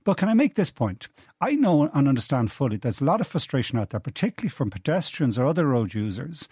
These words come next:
that the likes of e-scooters, but also some cyclists, are behaving in ways that are dangerous, that are intimidating, that create traffic hazards and so on. I believe that as we switch towards a better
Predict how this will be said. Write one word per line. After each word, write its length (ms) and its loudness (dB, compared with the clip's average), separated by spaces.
that 420 0
the 180 -2
likes 340 0
of 100 0
e-scooters, 540 0
but 140 -2
also 280 2
some 380 0
cyclists, 640 -4
are 100 -2
behaving 520 0
in 120 4
ways 520 0
that 100 -4
are 60 -4
dangerous, 680 -2
that 200 -6
are 60 -6
intimidating, 680 -2
that 160 -10
create 220 -2
traffic 340 -2
hazards 400 -4
and 80 -4
so 180 -2
on. 240 -2
I 180 2
believe 560 0
that 140 2
as 160 0
we 180 2
switch 680 -4
towards 240 0
a 40 -2
better 500 0